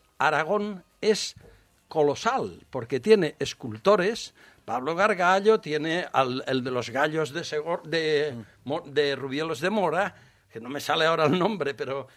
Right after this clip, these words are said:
Speaker 1: eh, tiene unos escultores expresionistas de ese tipo de coherencia,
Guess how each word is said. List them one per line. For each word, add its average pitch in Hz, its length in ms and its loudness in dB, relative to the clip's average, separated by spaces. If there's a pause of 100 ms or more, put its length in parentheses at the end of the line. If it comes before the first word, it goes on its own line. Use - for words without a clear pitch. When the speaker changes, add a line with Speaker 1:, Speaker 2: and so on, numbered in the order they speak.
(360)
Speaker 1:
eh, 139 540 -2
tiene 175 400 -2
unos 196 300 0
escultores 175 920 -4
expresionistas 135 1160 -6 (500)
de 135 260 0
ese 175 220 -4
tipo 160 380 -6
de 117 160 -8
coherencia, 156 840 -4